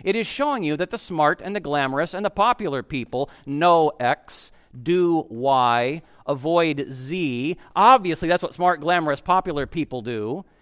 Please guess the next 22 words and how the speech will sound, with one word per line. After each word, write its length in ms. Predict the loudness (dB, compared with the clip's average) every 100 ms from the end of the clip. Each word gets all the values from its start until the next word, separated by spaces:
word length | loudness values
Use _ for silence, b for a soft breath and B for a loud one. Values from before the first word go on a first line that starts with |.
| b b b
And 140 | -2
that 120 | 2 2
is 120 | 2
a 100 | 0
very 360 | 0 0 -2 -6
subtle, 320 | -2 0 0
or 100 | 0
maybe 180 | -2 -2
not 240 | 0 -2
so 140 | -2 -8
subtle, 300 | -4 -2 0
way 140 | 0
of 120 | -2
constantly 600 | -4 -2 0 -2 -6 -8
telling 280 | -4 -2 -2
you, 220 | -2 -6 -6 B
"That's 240 | 2 2
the 100 | 0
good 160 | -2 2
life 220 | 2 2
over 160 | 0 -2
there, 320 | 0 2 2